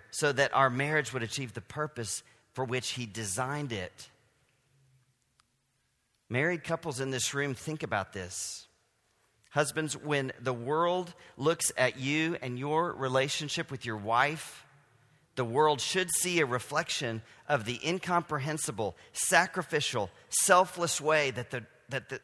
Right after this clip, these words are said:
that Christ loves the church. That is a powerful image and a high calling. Wives, when the world sees you, it should see a reflection of how the church loves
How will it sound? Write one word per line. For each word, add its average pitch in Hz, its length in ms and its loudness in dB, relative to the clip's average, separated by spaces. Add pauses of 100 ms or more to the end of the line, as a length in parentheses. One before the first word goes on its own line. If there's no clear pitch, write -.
that 135 140 -2
Christ 175 460 -2
loves 143 300 4
the - 80 -12
church. - 640 -4 (1900)
That 160 320 0
is 131 280 0
a 120 140 -2
powerful 170 720 -2
image 135 380 -6 (360)
and 123 240 -2
a 113 100 -8
high 151 460 -6
calling. 120 460 -8 (1300)
Wives, 131 720 2 (960)
when 143 160 0
the 139 80 2
world 143 260 4
sees 131 300 -2
you, 175 220 2
it 139 100 0
should 143 160 -2
see 160 160 0
a 147 40 0
reflection 139 600 0 (260)
of 139 120 0
how 156 180 6
the 135 120 2
church 160 420 2
loves 147 600 4